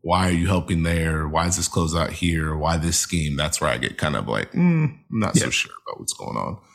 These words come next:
Speaker 1: And then my last one was, how do you balance what you're seeing in the regular season with what a team could do in the playoffs? Or vice versa, could this team get hurt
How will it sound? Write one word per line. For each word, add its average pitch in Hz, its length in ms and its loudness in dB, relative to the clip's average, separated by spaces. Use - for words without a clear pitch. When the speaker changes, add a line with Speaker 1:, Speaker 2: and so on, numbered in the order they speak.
Speaker 1:
And 110 180 8
then 104 320 4
my 98 160 2
last 117 340 2
one 82 140 0
was, 80 160 0
how 127 140 0
do 170 80 2
you 165 80 4
balance 98 520 2
what 95 180 2
you're 82 120 0
seeing 87 680 2
in 104 140 8
the 95 100 6
regular 90 360 2
season 82 400 2
with 80 140 -2
what 78 120 0
a 82 80 -6
team 78 400 0
could 90 300 2
do 80 180 2
in 73 80 0
the 71 60 -2
playoffs? - 640 -4
Or 78 580 2
vice 82 200 2
versa, 78 640 0
could 87 160 2
this 85 180 2
team 85 260 2
get 76 180 -4
hurt - 320 0